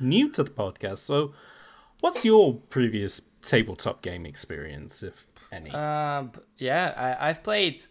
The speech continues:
Speaker 2: Dungeons and Dragons.
Speaker 1: Mm.
Speaker 2: Um, uh, like, five times, I would say, with the, with the same D M and same, same pe-, same pl-, uh, same players every time. So
Speaker 1: Okay.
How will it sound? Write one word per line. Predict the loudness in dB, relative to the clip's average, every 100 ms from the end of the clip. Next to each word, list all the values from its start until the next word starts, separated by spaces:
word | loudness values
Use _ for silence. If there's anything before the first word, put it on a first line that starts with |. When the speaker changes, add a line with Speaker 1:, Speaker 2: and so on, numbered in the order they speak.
| -6
Speaker 2:
Dungeons | -6 -4 -6
and | -8
Dragons. | -8 -6 -6 -8 -10 -14 _ _ _ _ _
Speaker 1:
Mm. | -2 -2 -4 -10
Speaker 2:
Um, | -6 -6 -4 -6 -8 -14 _ _ _ _ _ _ _ _ _ _ -10
uh, | -6 -4
like, | -6 -10 _ _ _
five | -10 -4 -2 -2
times, | -6 -6 -6 -8 -12 -8
I |
would | -8
say, | -4 -4
with | -4
the, | -6 -6
with | -6
the |
same | -4 -2 -2 -4
D | -6 -6 -4
M | -4
and | -6
same, | -6 -8 -8
same | -8 -6 -6
pe-, | -8 -10 _
same | -8 -8 -8
pl-, | -14 -20 -12
uh, | -10 -10 -14
same | -10 -8 -6
players | -6 -6 -4 -8 -10
every | -10 -12 -12
time. | -12 -12 -18 _ _ _ -2
So | 0
Speaker 1:
Okay. | 2 0 0 -4 -12